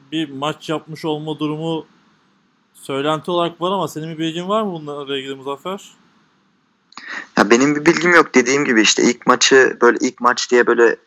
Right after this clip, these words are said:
Speaker 2: e, reklam edilince işte Robert'in hocası da o şekilde yapınca daha sonra birisi cevaben söylemişti N F L T R forumda.
Speaker 1: Hı hı.
Speaker 2: Ama sonra kimse hani bunu açıklık getirmedi. Yani şu, şu tarihte şu takımlar yapmıştır gibi bir açıklık gelmedi.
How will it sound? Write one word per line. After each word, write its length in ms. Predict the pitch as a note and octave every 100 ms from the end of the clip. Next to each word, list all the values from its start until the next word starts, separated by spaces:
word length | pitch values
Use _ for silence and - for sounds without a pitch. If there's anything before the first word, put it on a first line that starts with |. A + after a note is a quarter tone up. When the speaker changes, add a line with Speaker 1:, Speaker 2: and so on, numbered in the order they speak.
| _
Speaker 2:
e, 300 | G2+ G2 G2
reklam 320 | G2+ G2+ A#2+ A#2
edilince 440 | A2+ B2 C3 G#2
işte 200 | G2 -
Robert'in 400 | F#2+ G2 - G2
hocası 360 | G2 G2 - -
da 60 |
o 40 | G2
şekilde 400 | - - G#2 G#2+
yapınca 540 | G#2+ B2+ A2+ C3+ G3+ _ - - -
daha 140 | C3+
sonra 380 | C3+ C3+ B2+ B2
birisi 260 | B2+ B2 A#2
cevaben 360 | B2 B2 B2+
söylemişti 680 | B2 B2 B2 C3 - - G#2+
N 80 | G#2+
F 120 | A2+
L 80 | G#2
T 180 | - G#2+
R 100 | G#2
forumda. 500 | G#2 G#2 G2+ C#3 A3 _ _ _ -
Speaker 1:
Hı 60 | C3+
hı. 60 | B2
Speaker 2:
Ama 340 | C3 C3+ C3 -
sonra 320 | - C3 B2
kimse 340 | B2 C3+ B2 A#2
hani 280 | A#2 A2+ A2
bunu 180 | A2+
açıklık 460 | A2 A2 - A#2 -
getirmedi. 460 | A2+ - A2+ G2 F#2+
Yani 180 | F2
şu, 220 | F#2+ - G2+
şu 200 | - G2+
tarihte 460 | G#2 G2+ G2 -
şu 200 | - G2+
takımlar 400 | G#2 - G#2 G2+
yapmıştır 480 | G#2 - - - G2+
gibi 220 | G2+ G2
bir 60 | G#2
açıklık 440 | G2 - - G#2
gelmedi. 560 | A2 G#2+ G2 F#2+ B2+